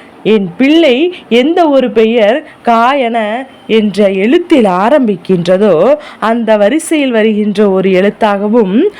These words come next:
அவருடைய பெயர் இருக்கலாம் என்பதையும் நீ புரிந்து கொள்ள வேண்டும். என் தங்கமே,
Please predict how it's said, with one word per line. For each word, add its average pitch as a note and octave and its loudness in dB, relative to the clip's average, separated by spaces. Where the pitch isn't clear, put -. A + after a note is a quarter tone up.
அவருடைய A#3+ 0
பெயர் A#3+ 0
இருக்கலாம் F3 -2
என்பதையும் A3+ 0
நீ F#4 0
புரிந்து C#4 2
கொள்ள G3 0
வேண்டும். D#3+ -4
என் B3 0
தங்கமே, C#4 -2